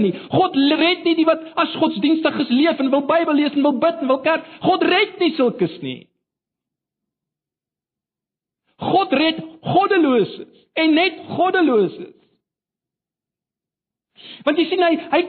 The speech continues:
kan nie iemand red wat dink, "Ek het darm al 'n stapie verder gekom. Nou, nou, nou is ek al 'n bietjie nader. Ek is nou 'n bietjie nader aan God." Nee. Hy red nie mense wat wys hulle stel hom al 'n bietjie belang in die hele storie.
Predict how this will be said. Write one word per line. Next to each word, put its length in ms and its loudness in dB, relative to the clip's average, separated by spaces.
kan 160 2
nie 140 0
iemand 220 2
red 200 0
wat 100 2
dink, 160 0
"Ek 140 -2
het 80 0
darm 240 0
al 80 2
'n 160 -2
stapie 320 -4
verder 280 0
gekom. 300 0
Nou, 220 2
nou, 360 2
nou 500 2
is 80 -2
ek 100 -4
al 80 0
'n 180 -4
bietjie 200 -4
nader. 300 -4
Ek 60 -20
is 60 -20
nou 80 -8
'n 40 -8
bietjie 160 -10
nader 300 -10
aan 80 -20
God." 180 -20
Nee. 260 -6
Hy 100 2
red 160 2
nie 80 4
mense 240 0
wat 160 -2
wys 220 0
hulle 140 0
stel 200 -2
hom 140 -2
al 80 0
'n 80 0
bietjie 140 -2
belang 520 0
in 120 -10
die 120 -8
hele 200 -8
storie. 280 -20